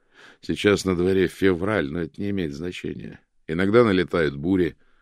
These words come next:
оставляя после себя сплошные разрушения. Ураганный ветер валит деревья, и деревья кричат, кричат в буквальном смысле, как женщина или ребенок, которых убивают.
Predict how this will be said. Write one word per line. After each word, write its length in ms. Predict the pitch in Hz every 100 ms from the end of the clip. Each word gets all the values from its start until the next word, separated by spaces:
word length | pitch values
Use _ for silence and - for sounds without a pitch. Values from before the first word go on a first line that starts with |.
| _ _
оставляя 520 | 78 - 87 80 80 73
после 300 | 78 - 73
себя 300 | 78 76 73
сплошные 560 | - 76 - 76 73
разрушения. 760 | 71 64 64 - 67 67 - - _ _ _ _ _ _
Ураганный 580 | - 101 101 104 101 101
ветер 340 | 98 95 98 92
валит 320 | 92 90 78
деревья, 760 | 85 95 104 95 87 80 64 -
и 80 |
деревья 440 | 76 85 87 82 76
кричат, 580 | - 73 - 104 95 -
кричат 680 | 90 90 - 113 120 104 64
в 120 | 67
буквальном 600 | 71 73 98 151 98 76
смысле, 560 | - 78 - - - _ _ _ _ _ _ _ _ -
как 200 | 85 87
женщина 520 | 107 120 - 87 78
или 140 | 76
ребенок, 500 | 78 80 101 65 67
которых 480 | - 67 69 60 -
убивают. 500 | 64 67 64 -